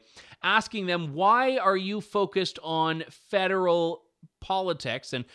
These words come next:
Parliament Hill and Justin Trudeau when all these mandates and all these restrictions are provincial?" And the, the response to that was that they're all integrated. There are federal restrictions, there are provincial restrictions,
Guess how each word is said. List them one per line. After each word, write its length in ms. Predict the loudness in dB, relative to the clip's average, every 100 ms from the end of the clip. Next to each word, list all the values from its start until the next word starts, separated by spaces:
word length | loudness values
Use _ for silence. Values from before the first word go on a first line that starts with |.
| -20 -2
Parliament 480 | 2 4 2 -2
Hill 260 | -2 -2 -2
and 100 | -2
Justin 360 | -2 -2 -4 -4
Trudeau 320 | 0 2 0
when 200 | 0 0
all 160 | 0
these 220 | 0 -4 -6
mandates 400 | -6 -4 -6 -6
and 80 |
all 80 | -6
these 220 | -6 -8
restrictions 560 | -12 -8 -8 -6 -10 -12 -18 -12 -2
are 160 | 0
provincial?" 540 | 0 -4 -4 -6 -10 -16 _ _ _ _ _ _ _ _ _ _ -4
And 160 | -4 -6 -18 -20 -10
the, 220 | -4 0
the 120 | 2
response 520 | 2 0 2 0 0 2
to 60 |
that 220 | 2 2
was 140 | 2 0
that 120 | 0
they're 200 | 2 4
all 180 | 4 2
integrated. 640 | -2 -6 -8 -10 -12 -6
There 160 | -2 2
are 60 | 0
federal 440 | 0 0 2 0 0
restrictions, 600 | -4 -2 -4 -2 -6 -6
there 180 | -4 -4
are 60 |
provincial 400 | -4 -6 -4 -4
restrictions, 640 | -4 -6 -6 -6 -4 -8